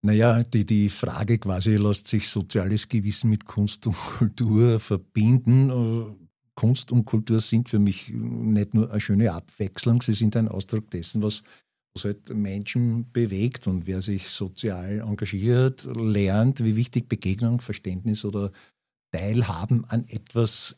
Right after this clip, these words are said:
ist. Ja? Und genau das spiegelt ja die Kultur wider. Sie macht so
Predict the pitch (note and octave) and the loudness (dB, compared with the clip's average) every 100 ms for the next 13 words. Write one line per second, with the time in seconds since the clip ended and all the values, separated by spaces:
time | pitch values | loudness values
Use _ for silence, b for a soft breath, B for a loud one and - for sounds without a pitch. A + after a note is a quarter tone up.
0 | - D#3 - G#2+ G#2+ D#3 C#3+ - A#2 C3 | 0 2 2 2 2 2 0 -2 0 2
1 | G#2+ F#2+ A2+ A2+ - - - G#2+ A#2 A2 | 4 2 2 2 0 -4 -2 0 2 0
2 | A2 - G#2+ - G2+ B2 F#2 F2+ - F2+ | -2 -2 -2 2 2 2 2 0 0 0
3 | F2+ - F#2+ F#2+ | -2 0 0 0